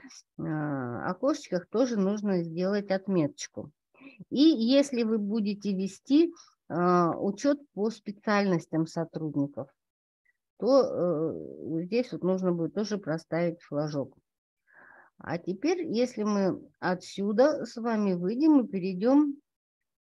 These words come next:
сейчас, один момент, и перейдём уже, м, я закрою этот, а, разделчик,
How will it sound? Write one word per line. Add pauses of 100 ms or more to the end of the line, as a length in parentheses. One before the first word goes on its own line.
(220)
сейчас,
один
момент, (760)
и
перейдём
уже, (220)
м,
я
закрою
этот, (1400)
а, (500)
разделчик,